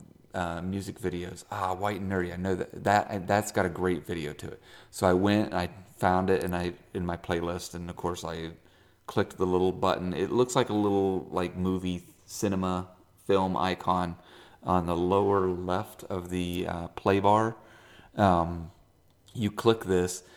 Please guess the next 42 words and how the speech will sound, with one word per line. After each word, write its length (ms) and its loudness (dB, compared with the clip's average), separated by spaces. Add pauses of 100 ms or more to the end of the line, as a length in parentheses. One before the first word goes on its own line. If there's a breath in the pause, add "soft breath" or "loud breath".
(180 soft breath)
and 160 0
then 100 0
it 220 -6
turns 380 -2
on 220 0
the 60 -2
music 360 -4
video 320 2
mode. 300 -6 (520 soft breath)
Uh, 320 0
and 300 -2
it 320 -2
does. 340 -2
It's, 400 -8
you 100 -6
know, 280 -2
it's 200 -8
very 280 0
good 220 -4
quality. 520 -4
It's 220 -8
exactly, 760 -4 (100)
you 80 -4
know, 100 -2
high 200 -2
definition 760 -8
support 580 -4
that 120 -4
you 120 -6
would 100 -2
expect 480 -8
it 140 -8
to 100 -10
be, 400 -8 (340 soft breath)
uh, 200 -2
on, 440 -6 (220)
like, 280 -6
a, 260 -8 (100)
a 60 -6
high 180 -2
display 480 -2 (460)
or, 300 -6